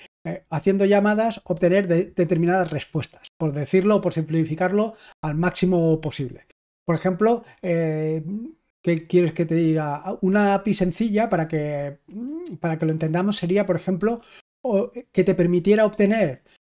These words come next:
de una manera estructurada, eh, los equipos de fútbol, de, por ejemplo, en el caso de España, ¿no?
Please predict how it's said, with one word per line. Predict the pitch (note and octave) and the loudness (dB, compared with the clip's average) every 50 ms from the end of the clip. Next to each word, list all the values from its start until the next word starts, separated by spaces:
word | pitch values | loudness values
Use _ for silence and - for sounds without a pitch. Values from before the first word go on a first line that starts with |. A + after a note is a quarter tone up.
| _ | _
de | - D3+ E3 | -4 -2 0
una | F3+ F#3 | 2 2
manera | F#3 F#3 G3 G3 F#3+ E3 E3+ | 2 2 2 2 2 2 0
estructurada, | D3 - - - G#3 G#3 - A3+ G#3+ G#3+ A3 A3+ A#3+ C4 C#4 C4+ B3+ - - | -2 -2 0 0 0 0 2 2 4 4 4 4 4 2 0 0 -2 -4 -2
eh, | F#3 F#3 F3 F3 E3+ E3 E3 E3 D#3+ | 2 2 4 4 2 2 0 0 0
los | D#3 D#3 D#3+ E3 E3 E3 F3 E3+ - - | 0 0 2 4 4 4 4 4 2 0
equipos | F3 - G3+ F#3 G3+ F#3 D3 | 0 0 -2 0 0 0 -2
de | D#3 - | -2 -2
fútbol, | - E3 D3+ D3+ F#3 G#3+ A#3 - _ - - - _ _ _ _ _ _ _ - | 0 0 2 2 2 0 0 -4 _ -20 -20 -20 _ _ _ _ _ _ _ -14
de, | G3 G3+ G3+ - F3 D3+ C#3+ D#3+ D3 C#3+ D3 C#3+ C#3 C#3 C#3 | -12 -12 -10 -10 -6 -4 -2 -2 -2 -2 -4 -6 -8 -8 -10
por | - C3+ | -10 -10
ejemplo, | - - D#3+ D#3+ F#3+ F#3 | -6 -4 -2 0 2 2
en | E3+ D3 C#3 | 2 2 0
el | C#3 C#3 C3+ C3 C3 C3 - | -4 -6 -8 -8 -8 -6 -4
caso | - D#3+ - - D3+ | -4 -4 -2 -4 -4
de | C#3 | -6
España, | - - - A#2 A#2 A#2 | -6 -10 -14 -16 -14 -10
¿no? | C3 F3+ A#3 A#3 G#3 | -8 -6 -6 -8 -8